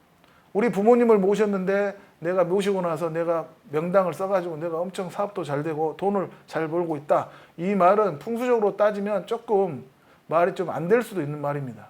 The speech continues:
왜 그러냐면 조상을 땅에다 모시게 되면 그 자리에서 육탈이 되고 그 뼈가 황골이 돼가지고 어떤 기운을 보내줄 때 되려면 최소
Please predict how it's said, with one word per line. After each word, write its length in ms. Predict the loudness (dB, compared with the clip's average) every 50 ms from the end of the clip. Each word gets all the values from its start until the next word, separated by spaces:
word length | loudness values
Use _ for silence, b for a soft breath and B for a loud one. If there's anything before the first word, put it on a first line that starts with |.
| _ -10
왜 80 | -4 2
그러냐면 580 | 4 6 6 4 2 0 -2 -2 -2 -2 -4 B B B B B
조상을 520 | -4 -2 2 6 6 6 6 6 4 4 6
땅에다 400 | 6 6 6 6 6 6 6 6
모시게 380 | 6 4 2 0 0 -2 -4
되면 680 | -4 -6 -6 -2 0 2 2 2 2 0 -2 -4 -6 -10 B B B B B
그 280 | 2 2 2 2 2 -2
자리에서 540 | -2 0 2 4 4 2 4 4 4 4 4
육탈이 580 | 2 -2 -6 -6 -4 -2 0 0 2 0 -2 -2
되고 580 | -4 -4 -4 -2 0 2 2 2 2 0 -2 B B B B B B
그 200 | -2 -2 -2 0
뼈가 340 | 0 0 2 4 4 4 2
황골이 480 | 2 -2 -2 0 0 2 2 2 2
돼가지고 720 | 0 0 0 0 0 0 -2 -4 -4 -2 -2 0 0 -2 -2
어떤 160 | -4 -6 -10 -8
기운을 340 | -4 -4 -2 0 2 0
보내줄 400 | 0 0 0 0 0 0 0 0
때 180 | 2 2 2 2
되려면 560 | 0 -4 -2 0 0 0 0 -2 -4 -4 -4 -8 B B B B B
최소 760 | -8 -2 0 0 2 4 6 6 6 6 6 4 4 0 -4